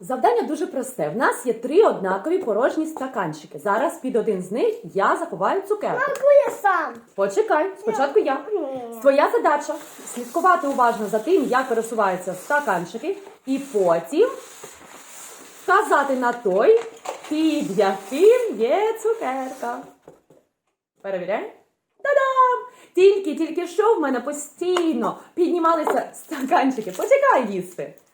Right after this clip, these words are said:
Speaker 1: Давайте ще раз. Готові? Отже, увага! У нас є цукерка. Я кладу її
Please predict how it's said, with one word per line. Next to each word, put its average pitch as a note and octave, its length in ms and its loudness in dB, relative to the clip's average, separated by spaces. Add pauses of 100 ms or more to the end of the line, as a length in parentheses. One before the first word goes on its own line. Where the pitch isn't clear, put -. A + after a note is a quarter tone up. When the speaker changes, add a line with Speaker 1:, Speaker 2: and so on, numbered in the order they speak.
(320)
Speaker 1:
Давайте D4+ 340 0
ще C4 220 -2
раз. E3+ 160 -2
Готові? C4+ 400 0 (480)
Отже, C#4 420 0 (120)
увага! G#3+ 580 0 (540)
У F#3 40 -20
нас B3 300 -6
є E4+ 140 -2
цукерка. G#3 540 -2 (280)
Я F#3 280 -2
кладу D4 400 -2
її B3+ 540 -6